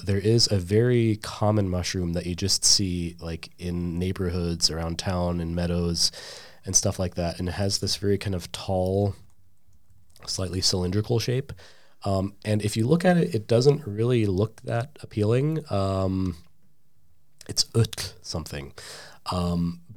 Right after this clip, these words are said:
but, um, it's actually a pretty,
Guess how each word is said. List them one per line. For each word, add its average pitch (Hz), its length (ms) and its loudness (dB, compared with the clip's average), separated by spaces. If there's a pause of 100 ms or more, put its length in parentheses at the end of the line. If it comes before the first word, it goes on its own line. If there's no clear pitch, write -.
(120)
but, - 640 0
um, 92 640 -4 (160)
it's 104 240 -6
actually - 680 -2
a 143 100 0
pretty, 139 560 -2